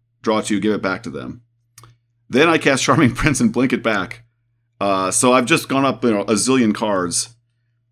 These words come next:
So Claim the Firstborn, obviously great with Village Rites, so we're playing that little, like, combo.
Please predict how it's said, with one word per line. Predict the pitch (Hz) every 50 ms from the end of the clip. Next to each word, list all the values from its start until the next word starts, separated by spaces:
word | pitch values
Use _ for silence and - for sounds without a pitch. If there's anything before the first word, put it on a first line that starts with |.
| _ _ _ _ _
So | - - 151 143 139 135 -
Claim | - - - - 202 247
the | 240
Firstborn, | - 202 202 202 - 180 165 151
obviously | 143 143 143 135 139 131 113
great | 107 143 156 160
with | 160 143 120 117
Village | 117 104 92 127 131 127 110 92
Rites, | 98 95 95 101 98 -
so | 107
we're | 110 110
playing | 110 - 123 117 107 95
that | 101 101 104 -
little, | 90 92 90 87 85
like, | 85 82 78 -
combo. | - - 95 92 87 78 76 76 85 104 107 -